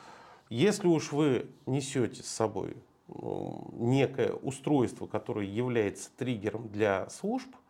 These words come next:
безопасности, ну, наверное, надо быть готовым к тому, чтобы объясняться. Ограничений огромное количество, просто не все о них знают. Я, например, в аэропорт однажды, ну, летел куда-то, а с собой взял бензиновую зажигалку Zippo.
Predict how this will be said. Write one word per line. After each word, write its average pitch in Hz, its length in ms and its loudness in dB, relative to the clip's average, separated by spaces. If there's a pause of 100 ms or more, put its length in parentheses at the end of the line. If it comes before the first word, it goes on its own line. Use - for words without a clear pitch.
(140)
безопасности, 107 840 -4
ну, 147 200 0
наверное, 127 680 -2
надо 156 440 -2
быть 117 220 -2
готовым 175 460 0
к - 40 -16 (320)
тому, 127 280 -2
чтобы 131 260 -4
объясняться. 117 640 -8 (320)
Ограничений 143 800 2
огромное 139 460 4
количество, - 520 -4
просто 117 360 -6
не 110 100 0
все 151 300 2
о 107 160 -2
них 117 240 -2
знают. 113 380 -2
Я, 120 120 -2
например, 107 480 0
в 101 80 -2
аэропорт 117 540 2
однажды, 120 420 -4
ну, 127 300 -6 (840)
летел 117 380 2
куда-то, 135 520 0
а - 100 0
с - 60 -12
собой 202 280 0
взял 147 240 2
бензиновую 120 560 0
зажигалку 110 540 0
Zippo. 104 440 -10